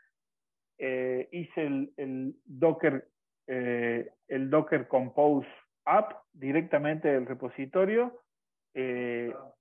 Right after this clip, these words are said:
y salió andando. Así que si ustedes quieren tener una primera experiencia de sican y no la, nunca la tuvieron, la, la primera, la más fácil de todas, es, eh, usar este sican Docker,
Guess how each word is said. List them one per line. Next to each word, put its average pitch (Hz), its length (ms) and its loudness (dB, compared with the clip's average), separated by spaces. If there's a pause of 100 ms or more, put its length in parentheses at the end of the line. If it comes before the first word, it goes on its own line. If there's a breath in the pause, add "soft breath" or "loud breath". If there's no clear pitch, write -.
(100)
y 139 100 -8
salió 131 340 4
andando. 190 680 6 (640)
Así 135 340 -4
que 160 280 4 (580 loud breath)
si 151 60 -2
ustedes 185 420 4
quieren 175 240 8
tener 160 220 6
una 165 200 4
primera 156 380 4
experiencia 156 480 -2
de 131 140 -6
sican 151 300 -2
y 131 80 -6
no 151 120 0
la, 170 240 8
nunca 170 260 2
la 139 160 2
tuvieron, 190 600 0 (640)
la, 135 340 -4 (380)
la 135 180 -6
primera, 160 500 4
la 143 120 4
más 156 200 0
fácil 175 360 2
de 127 100 -4
todas, 208 440 2 (320)
es, 143 240 -6 (460)
eh, 123 380 -10
usar 139 340 2
este 143 260 -4
sican 139 300 0
Docker, 123 440 0